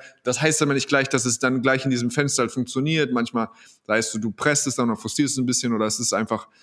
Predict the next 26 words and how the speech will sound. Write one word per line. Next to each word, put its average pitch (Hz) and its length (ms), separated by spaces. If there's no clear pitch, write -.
ja, 110 160
es 92 180
läuft 135 260
eben 123 160
einfach 123 280
so 123 120
nicht 123 140
zusammen. 147 460
Ähm, 117 680
ja, 156 200
also 127 180
du 135 120
hast 156 180
schon 180 200
auch 175 120
so 160 140
einfach, 143 280
Olindi 151 380
kommt 143 240
gerade 139 240
zurück, 175 640
äh, 117 400
Wobo 135 640
ist 117 140
jetzt, 120 260
äh, 90 100